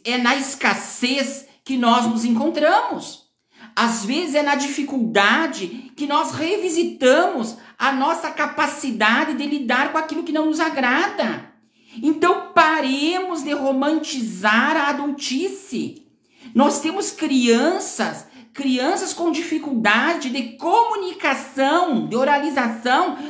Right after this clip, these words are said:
porque elas falam que nem bebê. Elas falam que nem bebê. Elas balbuciam que nem bebê.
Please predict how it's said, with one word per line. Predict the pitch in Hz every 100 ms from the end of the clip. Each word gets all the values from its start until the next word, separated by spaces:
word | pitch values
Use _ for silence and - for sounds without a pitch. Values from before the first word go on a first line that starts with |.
| 285
porque | 294 320
elas | 330 339 -
falam | 320 349
que | 339
nem | 320 311
bebê. | 320 - 302 359 440 - - _ _ _ _ _
Elas | 254 311 330 -
falam | 320 392 392
que |
nem | 339
bebê. | 349 320 277 277 359 440 - _ _ _ _ 226
Elas | 233 320 294 226
balbuciam | 277 330 320 311 - - 285 302 381 339 262
que | 302
nem | 254
bebê. | 240 214 180 214 311 294 -